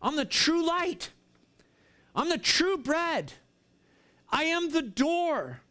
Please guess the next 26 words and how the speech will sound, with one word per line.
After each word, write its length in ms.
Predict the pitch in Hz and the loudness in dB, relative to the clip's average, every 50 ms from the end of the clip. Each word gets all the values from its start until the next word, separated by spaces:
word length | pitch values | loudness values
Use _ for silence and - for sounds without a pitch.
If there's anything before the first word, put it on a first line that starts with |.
| _ _ _ - - - _ | _ _ _ -20 -20 -20 _
He 120 | - 269 | 0 2
said, 260 | 254 - - 339 339 320 | 2 4 2 2 2 2
"I'm 200 | 311 320 320 262 | 2 0 0 0
the 100 | 240 220 | -2 -2
true 500 | 170 - - - - 294 339 370 370 294 | 0 0 0 2 4 4 4 2 2 2
vine." 320 | 247 320 349 339 294 226 | 2 2 2 2 2 0
He 160 | 175 208 302 | 2 2 2
said, 240 | - - 294 269 226 - - | 2 2 2 0 0 -2 -2
"I 160 | 240 294 339 | 0 0 2
am 220 | 359 349 330 277 | 2 0 0 0
the 100 | 220 254 | 0 0
way, 320 | 220 180 185 277 302 330 330 | 0 0 0 2 2 2 2
the 140 | 254 240 | 0 -2
truth, 420 | 175 - - - 254 269 285 - - - - - | -4 -2 -4 0 2 2 0 0 -4 -10 -4 -2
and 260 | 262 285 294 269 226 | 0 0 0 0 0
the 120 | 185 208 | 0 0
life. 560 | 185 180 180 170 151 143 127 - - - - - _ _ _ _ _ _ _ _ _ | 0 0 -2 -2 -4 -6 -6 -8 -12 -16 -18 -20 _ _ _ _ _ _ _ _ _
No 200 | 180 220 285 285 | -2 -2 0 0
one 160 | 269 240 196 | 0 0 0
comes 220 | - 185 175 160 135 | -2 -2 -4 -4 -6
to 40 | |
the 80 | 147 139 | -8 -8
Father 320 | - - 139 131 131 123 | -6 -4 -4 -4 -4 -6
except 320 | 113 110 - - 131 127 - | -10 -12 -12 -14 -14 -14 -14
through 140 | - 127 120 | -18 -18 -16
me." 320 | 123 123 120 110 139 139 | -16 -18 -18 -18 -20 -20